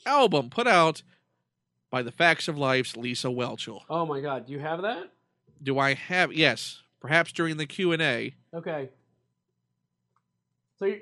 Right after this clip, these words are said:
Speaker 2: so you're just teasing our listeners with it?
Speaker 1: I am teasing the listeners, but we did find this, this demo that I'll play. The transfer, it's, it's kinda crappy, but it's, it at least plays. So, would you like to say anything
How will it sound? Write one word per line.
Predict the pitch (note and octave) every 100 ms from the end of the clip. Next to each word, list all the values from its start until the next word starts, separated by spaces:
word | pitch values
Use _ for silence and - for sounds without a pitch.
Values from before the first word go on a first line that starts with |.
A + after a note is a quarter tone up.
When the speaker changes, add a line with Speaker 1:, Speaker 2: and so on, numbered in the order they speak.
| D#3+
Speaker 2:
so |
you're | A#3 A3
just | A#3+ A#3+
teasing | - C#4+ D4 B3 A3
our | G3
listeners | G#3+ A3 D#3 B2+
with | C3 F#2+
it? | - -
Speaker 1:
I | C#3+ C#3 C#3
am | C3+ B2+ A#2+
teasing | C#3+ F#3 D#3+ A#2 A2+
the |
listeners, | A#2 D3+ - A2
but | A2 C4+
we | A#3+ G3
did | A#3
find | A#3 G3 F#3+ F3
this, | C#3+ - - _ _ _ _ -
this | C3+
demo | B2+ C3 A2+ A2
that | A#2+
I'll | A#2+
play. | B2+ C3
The | C3+ C#3
transfer, | - G#3 G3+ - E3
it's, | D3+ -
it's | D3+ -
kinda | F#3 E3+
crappy, | - F3 D#3 C#3 G#2+ - _
but | A#2 A#2 - _ _ -
it's, | C3 B2 - - _ _ _ _ _ _ -
it | C3
at |
least | E3 C#3
plays. | - D3+ C3+ A2 - - _ _ _ _ _ _ _ _ - - - -
So, | - C#3+ D3
would | F#3+
you | B3
like | D4 D4
to | A#3+
say | C#4+ D4
anything | C4+ - G#3 G3